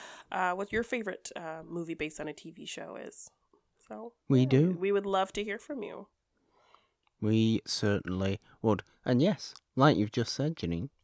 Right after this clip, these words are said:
Speaker 2: every episode of every show we do, there is always a link in the description, whatever podcast provider you are on, to go and leave us a voice message, just like Billy Belford ju-, just did, and just like our next caller,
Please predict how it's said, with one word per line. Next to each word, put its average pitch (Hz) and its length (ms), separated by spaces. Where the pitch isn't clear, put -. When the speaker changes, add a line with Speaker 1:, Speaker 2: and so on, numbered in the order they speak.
Speaker 2:
every 120 420
episode 104 720
of 101 100
every 135 260
show 117 220
we 104 160
do, 131 340
there 127 120
is 117 100
always 131 240
a 113 60
link 127 400
in 127 140
the 123 80
description, 131 640
whatever 131 300
podcast 139 560
provider 131 380
you 127 260
are 127 240
on, 123 180
to 127 100
go 143 280
and 135 140
leave 160 240
us - 160
a 151 60
voice 147 340
message, 123 420
just 202 240
like 127 260
Billy 113 180
Belford 113 460
ju-, - 300
just - 280
did, - 280
and 147 640
just 135 300
like 120 240
our 113 200
next - 440
caller, 92 500